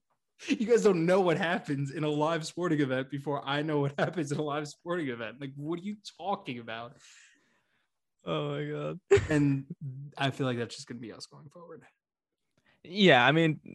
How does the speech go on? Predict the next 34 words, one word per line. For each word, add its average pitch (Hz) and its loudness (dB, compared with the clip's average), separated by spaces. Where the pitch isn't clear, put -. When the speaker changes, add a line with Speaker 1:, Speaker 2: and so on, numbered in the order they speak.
Speaker 2:
we're 190 8
never 147 8
gonna 143 6
remember 139 4
that 135 4
we're 143 0
in 143 -6
different 139 -8
time 135 -8
zones 139 -10
Speaker 1:
No. 123 -12
Speaker 2:
ever. 143 -4
Speaker 1:
No. 175 -20
Speaker 2:
It's 151 -2
only 143 4
gonna 139 4
get 127 -2
Speaker 1:
Um, - -14
Speaker 2:
worse - -20
once 139 -6
we 143 -6
hit 127 -10
that 131 -6
three-hour 135 -4
difference. 139 -8
It's - -20
gonna 135 -10
be 123 -12
really 131 -4
hard. 131 -2
Speaker 1:
Next 147 2
week. 147 0
Speaker 2:
Next 143 -2
week. 131 -2